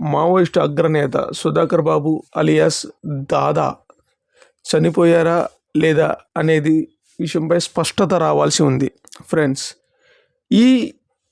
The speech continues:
స్పెషల్ దాడుల గురించి, ఎన్‌కౌంటర్ల గురించి మీరేమనుకుంటున్నారు? మాకు కామెంట్ రూపంలో తెలియజేయండి. మరియు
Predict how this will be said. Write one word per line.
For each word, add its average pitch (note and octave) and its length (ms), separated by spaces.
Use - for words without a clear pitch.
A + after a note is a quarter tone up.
స్పెషల్ G3 600
దాడుల D#3+ 400
గురించి, D3+ 480
ఎన్‌కౌంటర్ల D#3+ 640
గురించి C#3+ 400
మీరేమనుకుంటున్నారు? D3+ 960
మాకు C#3 260
కామెంట్ D3 360
రూపంలో C#3+ 320
తెలియజేయండి. C3 520
మరియు C#3+ 280